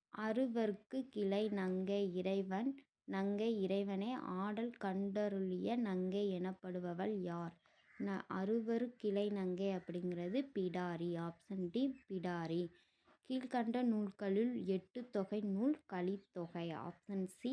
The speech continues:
கலித்தொகை. பழகு தமிழ் சொல்லுரிமை நா-, நாலிரண்டில் என்னும் தொடரில் நால்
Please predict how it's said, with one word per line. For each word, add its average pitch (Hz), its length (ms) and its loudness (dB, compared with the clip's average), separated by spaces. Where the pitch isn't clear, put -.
கலித்தொகை. 175 880 -2
பழகு 233 480 4
தமிழ் 196 440 0
சொல்லுரிமை 196 1000 2
நா-, 208 340 -2
நாலிரண்டில் 202 1000 2
என்னும் 202 420 0
தொடரில் 190 600 0
நால் 202 420 0